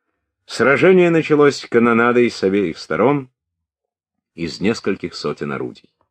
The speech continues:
Потом, когда дым заслал все поле, в этом дыму двинулись со стороны французов справа две дивизии Дессе и Компана на Флеши,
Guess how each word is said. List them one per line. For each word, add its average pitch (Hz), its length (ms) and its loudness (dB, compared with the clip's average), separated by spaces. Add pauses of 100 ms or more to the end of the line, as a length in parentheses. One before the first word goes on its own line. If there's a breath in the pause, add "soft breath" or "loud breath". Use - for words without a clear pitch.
(1120)
Потом, 87 540 0 (680)
когда 69 320 -4
дым 90 320 0
заслал 78 540 -4
все - 280 -8
поле, 104 460 2 (840)
в 65 140 -8
этом 90 400 -2
дыму 87 320 0
двинулись 90 680 -2
со - 220 -8
стороны 90 420 -4
французов 85 680 -8 (420)
справа 87 640 -2
две 67 360 -4
дивизии 87 640 -6 (320)
Дессе 76 500 -2
и 71 40 -2
Компана 85 680 -4
на 78 160 -4
Флеши, 78 600 -6